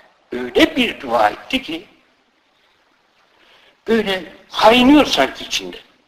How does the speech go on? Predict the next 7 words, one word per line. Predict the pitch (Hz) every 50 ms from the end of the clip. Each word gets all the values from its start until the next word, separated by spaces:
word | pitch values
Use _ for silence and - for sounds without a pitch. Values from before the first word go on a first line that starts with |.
| _ _ _ _ _ _ _ _ _ _ _ _ _ _ _ _ _ _ _ _ _ _ _ _ _ _ _ _ _ _ _ _ _ _ _ _ _ _ _
Dualarında | 226 269 262 226 220 220 214 208 202 208 202 208 233 240 233
ara | 202 196 214
ara | 202 175 143 139 165 214 240 - - - - - - - - _ _ _ _ _ _ _ _ _ _ _ _ _ _ _
Osman | - 277 - - 202 196 185 165
kardeşimizi | 170 165 160 139 147 135 - - 143 131 120 123
yad | 117 110 104 104 101
ediyor. | - 98 90 - - - -